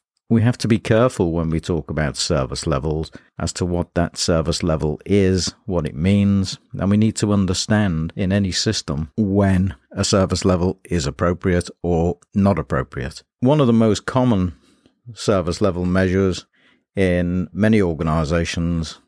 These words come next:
in supply chains, of course, is having enough stock to meet demand when it's required. And that's often what many supply chain professionals consider to be the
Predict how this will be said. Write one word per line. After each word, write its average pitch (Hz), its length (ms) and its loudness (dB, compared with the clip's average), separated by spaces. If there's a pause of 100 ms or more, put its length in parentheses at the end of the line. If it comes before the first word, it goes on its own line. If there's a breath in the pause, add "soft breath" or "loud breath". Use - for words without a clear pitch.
in 82 160 -4
supply 101 360 -2
chains, 90 280 -4
of 92 120 -6
course, 104 300 0 (580 soft breath)
is 104 180 -2
having 87 500 0 (540)
enough 80 300 -2
stock - 560 0 (180)
to 107 100 2
meet 80 240 -2
demand 90 680 0 (100)
when 80 220 -2
it's - 200 -6
required. 73 720 0 (400 soft breath)
And 95 160 2
that's 120 200 0
often 73 480 -2 (300)
what 82 340 -2
many 90 600 0 (120)
supply - 440 -2
chain 73 380 -2
professionals 76 800 -4 (160)
consider 85 400 -2
to 80 140 -2
be 78 220 0
the 73 380 0